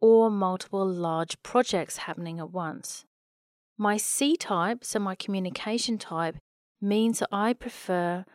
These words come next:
working with a small number of people at a deeper level rather than working with groups.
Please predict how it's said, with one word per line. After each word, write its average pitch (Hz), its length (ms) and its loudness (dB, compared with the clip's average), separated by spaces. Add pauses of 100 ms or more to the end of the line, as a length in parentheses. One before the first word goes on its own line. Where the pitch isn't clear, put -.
(180)
working 190 420 -2
with 185 140 -4
a 175 60 -2
small 220 500 2
number 190 320 0
of 180 100 -4
people 185 380 -4
at 190 80 -2
a 196 80 -2
deeper 208 480 -2
level 180 420 -2 (320)
rather 214 500 6
than 226 240 0
working 165 440 -6
with 170 180 -12
groups. - 580 -4